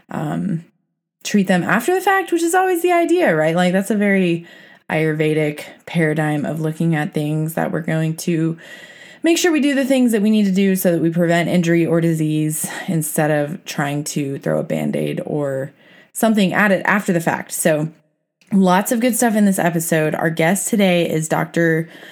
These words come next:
Lauren, who is a doctor in physical therapy. So you'll hear her story. She tells how she gets into yoga. You know, I'm always interested to hear that, and I love bringing those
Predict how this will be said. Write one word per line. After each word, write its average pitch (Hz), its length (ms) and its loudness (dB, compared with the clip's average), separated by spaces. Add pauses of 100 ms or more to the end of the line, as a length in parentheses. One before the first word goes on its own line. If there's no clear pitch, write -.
(240)
Lauren, 285 720 2
who 240 200 4
is 208 200 2
a 196 120 4
doctor 196 540 0
in 190 500 2
physical 277 640 0
therapy. 156 480 0
So 160 400 0 (340)
you'll 320 120 2
hear 370 220 2
her 381 100 2
story. 302 380 2
She - 160 0
tells 294 200 2
how 285 140 0
she 269 160 -2
gets 247 240 0
into 226 320 0
yoga. 208 420 2
You 208 120 2
know, 196 140 2
I'm 196 200 2
always 190 300 2
interested 185 460 -2
to 175 60 0
hear 165 220 2
that, 160 260 2
and 165 120 0
I 156 80 0
love 156 240 -2
bringing 165 240 2
those 160 260 -2